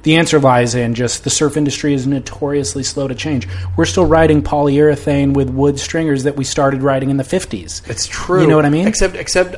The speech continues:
Speaker 2: I've been through, like, the epoxies, and, like, nothing else has felt quite right. Like, epoxy was too light, right? I always thought
Speaker 1: That
Speaker 2: epoxy
Speaker 1: wasn't
Speaker 2: was too
Speaker 1: a
Speaker 2: light.
Speaker 1: Oh, no, that,
Speaker 2: There's
Speaker 1: I
Speaker 2: not
Speaker 1: was,
Speaker 2: an epoxy.
Speaker 1: you're
Speaker 2: Yeah.
Speaker 1: right, that one's poly.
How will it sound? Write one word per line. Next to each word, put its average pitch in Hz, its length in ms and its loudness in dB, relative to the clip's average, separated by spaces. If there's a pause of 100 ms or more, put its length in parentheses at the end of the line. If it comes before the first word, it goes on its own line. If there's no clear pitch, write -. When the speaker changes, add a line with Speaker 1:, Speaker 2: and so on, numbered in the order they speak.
(100)
Speaker 2:
I've 202 160 0
been 214 160 0
through, 139 340 6
like, 113 300 0
the 117 120 -2
epoxies, 117 600 -2
and, 135 120 -8
like, 135 220 -4
nothing 180 360 -2
else 160 220 -2
has 113 140 -6
felt 117 340 -2
quite 117 240 -2
right. 110 340 -2
Like, 127 260 -6
epoxy 143 280 0
was 127 120 -2
too 117 160 -2
light, 98 380 -2 (120)
right? 117 280 -2 (260)
I - 60 -6
always 147 160 0
thought 107 100 -4
Speaker 1:
That 151 140 2
Speaker 2:
epoxy 131 80 0
Speaker 1:
wasn't 233 300 4
Speaker 2:
was 104 40 0
too 101 40 -2
Speaker 1:
a - 20 -4
Speaker 2:
light. 95 160 -6 (300)
Speaker 1:
Oh, 156 200 6
no, 127 220 0
that, 113 180 -2
Speaker 2:
There's 120 120 2
Speaker 1:
I 139 80 2
Speaker 2:
not 135 80 4
Speaker 1:
was, 107 140 -2
Speaker 2:
an 107 60 0
epoxy. 92 380 -4
Speaker 1:
you're 117 160 0
Speaker 2:
Yeah. 110 60 4
Speaker 1:
right, 110 160 0
that 117 140 -2
one's 107 140 -8
poly. 104 360 -6